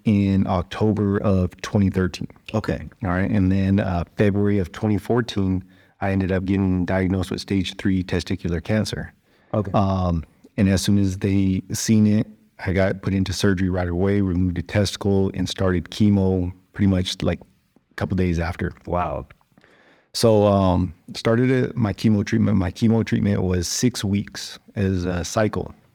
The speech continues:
Speaker 1: I mean, six cycles. Each cycle was three weeks. My first week, um, Monday through Friday, getting chemo eight hours a day. The next two weeks,
Speaker 3: That's
Speaker 1: I was
Speaker 3: a
Speaker 1: at,
Speaker 3: lot.
Speaker 1: yeah, I was getting, um,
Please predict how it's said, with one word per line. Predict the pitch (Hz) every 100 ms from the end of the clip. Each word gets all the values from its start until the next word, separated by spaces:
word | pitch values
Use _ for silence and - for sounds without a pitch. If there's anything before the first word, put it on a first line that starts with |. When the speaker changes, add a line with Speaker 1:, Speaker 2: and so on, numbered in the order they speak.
| -
Speaker 1:
I | 110
mean, | 104 95
six | - 135
cycles. | - 113 - 117 107
Each | 123 123 123 -
cycle | 110 101 107
was | 98 82
three | - 117
weeks. | 98 95 - - - _ _ _ _ _
My | 104 92
first | 110 120 -
week, | 123 127 - - - _
um, | - 95 92 90 - - -
Monday | 104 110
through | 107 113
Friday, | 101 98 92 95 95 92 _ -
getting | 104 95 95
chemo | - 101 95 98
eight | 98
hours | 92 90 82
a |
day. | 87 82 85 _ _ _ _ _ _ _ _ _ -
The |
next | 92 117 110 -
two | - 185
weeks, | 175 113 107 - - - - -
Speaker 3:
That's | 95
Speaker 1:
I | 131
was | 107
Speaker 3:
a |
Speaker 1:
at, |
Speaker 3:
lot. | 92 - 95 90
Speaker 1:
yeah, | 107 117 92 - _ _ _
I | 107
was | 110
getting, | 131 127 123 117 113 -
um, | 117 101 98 104